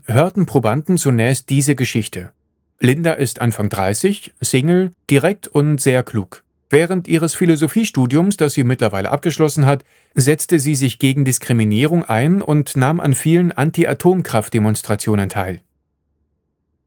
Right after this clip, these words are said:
Anschließend sollten die Versuchsteilnehmer einschätzen, welche Aussage wahrscheinlicher ist.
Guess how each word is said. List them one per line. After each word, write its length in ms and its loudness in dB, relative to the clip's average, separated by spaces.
Anschließend 580 0
sollten 300 2
die 80 2
Versuchsteilnehmer 760 0
einschätzen, 720 0
welche 420 0
Aussage 640 0
wahrscheinlicher 680 0
ist. 320 -10